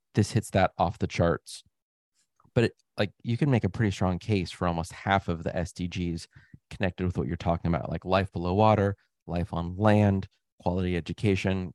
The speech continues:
good health and well-being, clean water and sanitation,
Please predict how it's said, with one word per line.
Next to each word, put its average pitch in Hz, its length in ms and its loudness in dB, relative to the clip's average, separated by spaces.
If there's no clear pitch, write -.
good 87 140 0
health 82 240 -4
and 87 100 -8
well-being, 98 580 0
clean 92 240 -6
water 85 200 -4
and 85 100 -8
sanitation, 98 720 -2